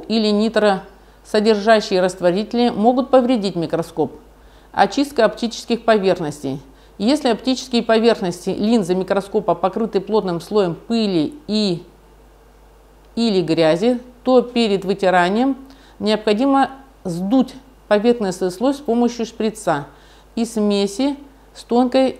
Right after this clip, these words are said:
кисточкой, щёткой высокого качества, и только потом протереть специальными салфетками для оптики, для очков. Въевшуюся грязь осторожно уберите с помощью мягкой безворсовой ткани при помощи воды.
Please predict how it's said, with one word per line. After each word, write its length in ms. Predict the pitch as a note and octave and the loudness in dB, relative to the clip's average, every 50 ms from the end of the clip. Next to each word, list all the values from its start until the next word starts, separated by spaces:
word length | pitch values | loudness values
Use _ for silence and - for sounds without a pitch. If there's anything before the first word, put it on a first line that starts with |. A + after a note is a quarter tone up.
| - - | -16 -8
кисточкой, 640 | - A3 G#3 - G3 F3 - - - D#3+ C#3+ C#3 - - | -6 -6 -4 -2 -4 -4 -4 -4 -4 -4 -4 -4 -6 -10
щёткой 440 | - - - A3+ A#3 A#3+ A#3+ A#3+ G#3+ | -12 -6 0 2 2 2 2 0 0
высокого 480 | F#3 F#3 - G#3+ G#3 - G#3 G3+ G3+ | 0 0 -2 -4 0 2 4 4 4
качества, 460 | G3 - F3+ D#3+ D#3 - - - D#3+ | 4 4 2 2 2 0 -6 -6 -6
и 160 | C3+ - D#3+ - | -4 -4 -4 0
только 300 | - B3 A#3+ G#3 - G#3 | 2 2 2 4 0 -2
потом 480 | - - F#3+ F#3 - - C4 C#4+ C#4+ | 2 2 0 2 2 2 2 2 2
протереть 440 | C#4 G#3+ G#3 G#3 G3 F3+ G#3+ A#3 A#3 | 0 -2 0 0 0 0 0 0 -2
специальными 640 | - - G#3 F3+ - - G#3+ A3 A#3 A#3 A3+ A3 A3 | -4 -10 -12 -12 -2 2 4 4 4 4 0 -2 -2
салфетками 800 | G#3+ - A3+ G#3 G3+ - - G#3+ F#3+ F3 - - E3+ D#3+ D#3 | 0 0 -2 -2 -2 -2 -2 0 0 0 0 -2 -2 -2 -2
для 180 | D#3 D3+ E3 E3 | -4 -2 0 0
оптики, 540 | E3 F#3 G#3+ A3 - - F3+ - - E3+ E3 E3+ - - - - - - - - | 2 0 -2 -4 -6 -12 -10 -4 -4 -4 -4 -6 -14 -20 -20 -20 -20 -20 -18 -12
для 200 | - E3+ F#3+ G3 | -4 0 0 0
очков. 380 | G3+ G3 - - F3 D3+ C3 - - - - - - - - - _ | 0 -2 -4 -2 0 0 0 -2 -6 -18 -20 -20 -20 -20 -20 -18 _
Въевшуюся 680 | - E3+ G3+ G#3+ C4 D4+ C#4+ C#4+ C4 A#3+ A#3 - A3+ | -6 -4 0 2 2 2 2 2 0 0 0 0 0
грязь 380 | G3+ F#3+ - G#3+ A3+ B3+ C4 - | 2 2 4 4 6 4 4 2
осторожно 520 | A3+ G#3+ - F#3 F#3+ G#3+ B3 B3+ A#3+ A#3+ | -2 0 2 2 4 4 4 4 2 2
уберите 420 | A3+ G3+ F3+ G#3 G3+ B3 A#3+ B3 A#3+ | 0 2 0 0 0 0 0 0 -2
с 60 | A#3+ | -2
помощью 420 | - A3 A3+ A#3 A#3 A3 - G#3 | -2 -4 -2 -2 -2 -2 -2 -2
мягкой 500 | F3+ F#3 F#3+ G#3 A3 A3 - A3 G#3 - | -2 0 0 -2 -2 0 2 2 2 2
безворсовой 720 | - F#3+ G3 G3+ F3+ F#3 F3 F#3+ G3+ G3 - - G#3 G#3+ G#3+ | 2 -2 -2 -2 -2 0 0 0 0 0 0 0 2 2 0
ткани 480 | G#3+ G#3+ - - F#3+ F3+ F3 E3+ E3+ | 0 -4 -4 0 2 2 2 0 -2
при 160 | D#3+ E3 F3 F3 | -4 -4 -4 -4
помощи 400 | E3+ F#3+ G#3 G#3+ A3 G#3 - G#3+ | -2 -2 0 0 -2 -2 -2 0
воды. 400 | F#3+ G3+ F#3 D3+ D3 C#3+ C#3 | 2 2 2 2 0 -4 -4